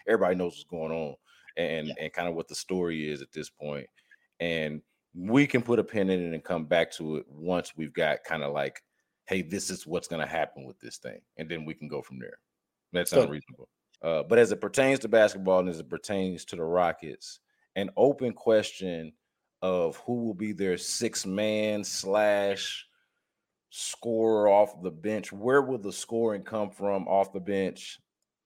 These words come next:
Speaker 1: Uh, we don't know the answer to that. There are some theories and some ideas, uh, <laughs> that are out there. I, you know, I, I say play,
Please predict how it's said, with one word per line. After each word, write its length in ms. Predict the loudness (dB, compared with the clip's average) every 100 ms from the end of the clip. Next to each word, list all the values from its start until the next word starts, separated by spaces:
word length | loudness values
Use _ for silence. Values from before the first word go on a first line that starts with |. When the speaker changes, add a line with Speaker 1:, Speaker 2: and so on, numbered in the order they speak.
| 0
Speaker 1:
Uh, 400 | 2 4 2 0
we 100 | 2
don't 140 | 2
know 120 | 2
the 140 | 2 0
answer 200 | -4 -4
to 140 | -4
that. 360 | 0 0 -2 -4
There 180 | -2 -2
are 40 |
some 180 | -2 -6
theories 380 | -4 -4 -2 -4
and 100 | -6
some 160 | -6
ideas, 720 | -2 -2 -2 -2 -2 -4 -8 _ _ _ _ _
uh, 340 | 0 2 2 0 -4
<laughs> 360 | -10 -8 -12 _
that 160 | 2 4
are 100 | 6
out 220 | 4 4
there. 380 | 0 2 2 4
I, 160 | 2 0
you 120 | -6 2
know, 80 |
I, 140 | 4 2 -2 _ _ 0 2
I 20 |
say 240 | 2 -2
play, 320 | -2 0 0